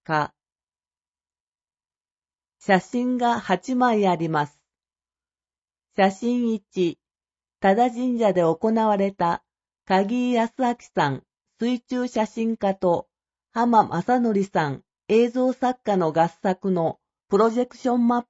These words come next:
ピングの様子。写真二、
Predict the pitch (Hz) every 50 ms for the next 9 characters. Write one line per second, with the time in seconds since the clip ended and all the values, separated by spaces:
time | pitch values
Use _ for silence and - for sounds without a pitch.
0 | _ - 208 202 185 170 156 147 143 143 131 104 98 151 175 180 190 190 190 _
1 | _ - 147 139 - - - _ _ _ _ _ _ _ _ _ _ _ _ _
2 | _ _ _ _ _ _ _ _ _ _ _ _ _ _ _ - 202 202 202 -
3 | - 247 254 247 240 240 226 220 214 214 202 190 -